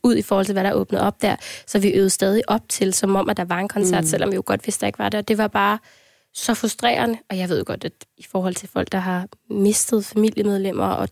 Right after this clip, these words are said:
Speaker 1: jobs og sådan, så er det ingenting, men, men jeg tror, det her, det, der har været sværest for mig i det, det her med alt det, som jeg godt lidt vidste kunne ske,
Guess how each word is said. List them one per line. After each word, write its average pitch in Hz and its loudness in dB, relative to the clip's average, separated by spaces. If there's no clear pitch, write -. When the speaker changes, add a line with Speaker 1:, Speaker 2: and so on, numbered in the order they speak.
Speaker 1:
jobs 202 -2
og 202 -2
sådan, 190 -6
så - -4
er - 0
det - -2
ingenting, 220 0
men, 196 0
men - 2
jeg 208 4
tror, 226 2
det 208 -2
her, 233 4
det, 220 2
der 214 0
har 196 0
været 196 -4
sværest 202 0
for 208 -4
mig 202 2
i 214 2
det, 190 -6
det 190 0
her 185 -4
med 185 -4
alt 220 2
det, 226 4
som 208 2
jeg 190 0
godt 202 2
lidt 214 0
vidste 240 4
kunne - -8
ske, - 2